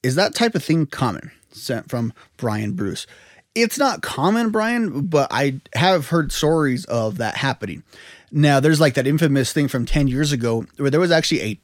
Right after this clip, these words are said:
dark match Hell in a Cell with, like, six guys in it. It was kind of that Cena, Orton, C M Punk, um, main event scene from the early part of this decade. And from what I understand from that whole situation, they had a Hell in a Cell coming up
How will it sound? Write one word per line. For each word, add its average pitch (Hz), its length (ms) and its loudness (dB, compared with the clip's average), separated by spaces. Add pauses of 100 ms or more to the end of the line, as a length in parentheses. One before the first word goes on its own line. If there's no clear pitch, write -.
dark 117 260 -4
match 135 300 -2
Hell 131 180 -2
in 120 80 0
a 98 60 -4
Cell 135 420 -2 (280)
with, 143 200 0
like, 131 160 0
six - 380 0
guys 143 360 2
in 170 80 4
it. 151 280 2
It 143 80 0
was 131 180 -4
kind 135 160 0
of 120 60 0
that - 160 -4
Cena, 131 340 2
Orton, 123 380 -2
C 143 180 -2
M 123 140 0
Punk, 123 420 -4 (560)
um, 120 420 -6
main 139 160 2
event 120 320 0
scene 123 300 0
from 113 380 -4
the 110 340 -6
early 120 300 -2
part 120 260 -2
of 110 380 -6
this - 180 -6
decade. 139 460 -2 (560)
And 143 360 2
from 165 260 2
what 202 120 4
I 208 140 4
understand 147 720 0
from 131 140 -2
that 170 160 0
whole 143 100 4
situation, 123 760 -2
they 131 200 0
had 131 160 2
a 117 40 0
Hell 127 180 0
in 123 60 0
a 117 60 -2
Cell 123 220 0
coming 123 320 -2
up 127 160 0